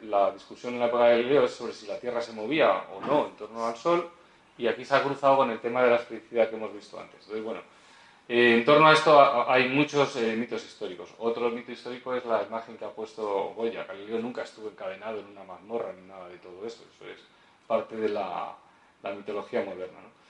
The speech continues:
Em, ¿qué ocurrió con Galileo? Bueno, él estuvo implicado en, realmente en dos juicios. Tuvo relación con dos juicios diferentes. Generalmente se confunden los dos.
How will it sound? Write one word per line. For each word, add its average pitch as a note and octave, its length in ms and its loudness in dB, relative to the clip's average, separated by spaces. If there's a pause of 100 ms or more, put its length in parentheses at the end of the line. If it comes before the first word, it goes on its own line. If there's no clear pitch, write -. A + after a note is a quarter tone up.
(440)
Em, C#3+ 720 6 (320)
¿qué F#3 100 6
ocurrió F#3+ 340 8
con E3 240 8
Galileo? C#3 320 8
Bueno, C#3 180 8
él D#3+ 80 8
estuvo G#3+ 280 4
implicado F#3+ 420 6
en, E3+ 120 4
realmente E3 540 2
en C3 80 -6
dos D3+ 220 6
juicios. - 540 -2
Tuvo C3+ 140 0
relación C#3 340 4
con B2+ 160 0
dos C#3+ 180 4
juicios B2+ 340 -6
diferentes. A2 540 -8
Generalmente C#3 560 4
se - 120 -2
confunden C3 560 2
los A2+ 160 -2
dos. C#3 300 2